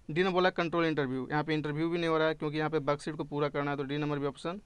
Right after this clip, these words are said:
नहीं होगा। ए नंबर ऑप्शन हो सकता है कि यह एक जो एक्टिविटी है ट्रांसफर, इन्फॉर्मेशन को अपने एक दूसरे को इन्फॉर्मेशन को ट्रांसफ़र करने की एक्टिविटी है,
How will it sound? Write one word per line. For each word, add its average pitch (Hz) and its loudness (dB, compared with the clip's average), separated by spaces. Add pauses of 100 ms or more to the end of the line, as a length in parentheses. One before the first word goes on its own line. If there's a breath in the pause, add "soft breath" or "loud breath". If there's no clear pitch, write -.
(140)
नहीं 143 -2
होगा। 143 -4 (640 soft breath)
ए 175 4
नंबर 180 2
ऑप्शन 170 0
हो 165 -2
सकता 165 -2
है 160 2
कि 165 -4 (220)
यह 160 2
एक 156 0
जो 147 -2 (100)
एक्टिविटी 147 -4
है 147 0 (240)
ट्रांसफर, 147 -4
इन्फॉर्मेशन 147 -2
को 147 -2
अपने 147 -2
एक 143 -8
दूसरे 151 -6
को 147 -4
इन्फॉर्मेशन 143 -4
को 147 -6
ट्रांसफ़र 143 -6
करने 147 -6
की 143 -4
एक्टिविटी 135 -6
है, 143 -2